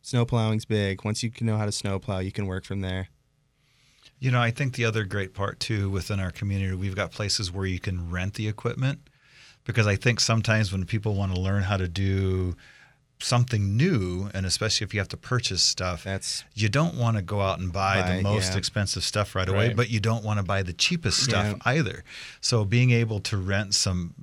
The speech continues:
Speaker 2: good, decent equipment is gonna go a long way for you to learn to snowboard as
Speaker 1: That's
Speaker 2: well.
Speaker 1: good. Exactly.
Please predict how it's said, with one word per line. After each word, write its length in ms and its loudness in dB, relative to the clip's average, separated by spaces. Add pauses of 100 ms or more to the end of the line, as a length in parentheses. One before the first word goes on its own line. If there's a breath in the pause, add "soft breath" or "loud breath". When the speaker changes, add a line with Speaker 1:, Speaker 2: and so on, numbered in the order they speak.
(280)
Speaker 2:
good, 360 0 (160)
decent 360 4
equipment 560 -4 (280 loud breath)
is 100 -2
gonna 180 2
go 180 -2
a 60 2
long 340 0
way 320 0
for 160 -8
you 120 -4
to 100 -6
learn 540 -2 (500)
to 80 -4
snowboard 480 -2
as 60 -6
Speaker 1:
That's 140 2
Speaker 2:
well. 140 2
Speaker 1:
good. 180 -2
Exactly. 720 -4